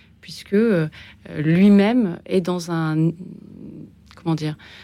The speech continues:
dans une, dans une, dans une forme d'existence, euh, qui est, euh, euh, c'est très difficile à expliquer d'une certaine manière, mais,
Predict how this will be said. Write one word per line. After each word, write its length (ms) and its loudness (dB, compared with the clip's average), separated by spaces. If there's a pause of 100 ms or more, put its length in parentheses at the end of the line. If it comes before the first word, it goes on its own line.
(140)
dans 80 -12
une, 600 -2
dans 180 -12
une, 200 -12 (160)
dans 140 0
une 140 2
forme 340 0
d'existence, 920 -4 (380)
euh, 800 -2 (1120)
qui 320 0
est, 240 6
euh, 220 -2 (640)
euh, 200 -14 (680)
c'est 160 -20
très 160 -4
difficile 440 -2
à 140 2
expliquer 520 -4
d'une 160 2
certaine 280 -4
manière, 260 0
mais, 160 0